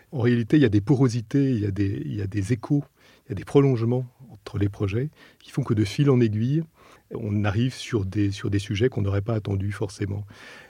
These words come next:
Voilà. Par exemple, euh, pendant, euh, un temps, euh, non, non négligeable, on avait travaillé pour la société Total,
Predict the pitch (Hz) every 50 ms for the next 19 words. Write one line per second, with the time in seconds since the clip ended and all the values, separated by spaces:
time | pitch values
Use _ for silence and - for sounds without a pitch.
0 | _ _ - 107 101 117 123 - _ _ _ - 98 104 101 95 92 104 110 131
1 | 143 - - - 127 - - 107 92 - - - - - - 104 98 98 107 107
2 | 101 95 90 90 92 98 - - - 98 92 - - - - - 104 98 101 -
3 | - 110 107 104 95 92 90 90 95 98 107 120 156 175 120 117 120 123 131 143
4 | 143 139 131 113 113 107 104 101 101 120 123 143 160 147 117 104 104 95 95 98
5 | 117 110 - - 104 92 95 95 113 120 - - 98 92 95 - - - - -
6 | - - - 120 - - 101 98 113 135